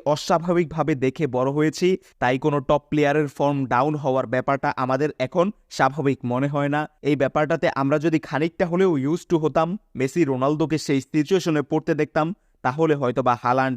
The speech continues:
ভিনি, এমবাপ্পেকে নিয়ে এতটাও ট্রল হতো না। আর আরেকটা বিষয়, এখন থেকে আগের মতো ব্যালন ডিওরের টপ টু ফিক্সড থাকবে না, এই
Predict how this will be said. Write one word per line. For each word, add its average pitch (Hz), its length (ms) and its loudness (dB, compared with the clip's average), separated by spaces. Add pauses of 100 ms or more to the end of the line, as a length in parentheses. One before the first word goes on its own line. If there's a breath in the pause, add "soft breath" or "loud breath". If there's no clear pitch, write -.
ভিনি, 139 280 2 (100)
এমবাপ্পেকে 139 480 0
নিয়ে 143 220 2 (300)
এতটাও 151 580 2
ট্রল 113 320 0 (120)
হতো 113 240 -4
না। 107 120 -6 (160)
আর 123 140 0 (100)
আরেকটা 147 340 0
বিষয়, 120 380 -4 (240)
এখন 135 280 0
থেকে 165 240 0 (120)
আগের 131 280 0
মতো 156 240 2
ব্যালন 131 420 0
ডিওরের 151 460 2
টপ 160 180 2 (260)
টু 185 100 2 (300)
ফিক্সড - 340 0 (120)
থাকবে 139 340 -2
না, 160 120 2 (260)
এই 143 120 2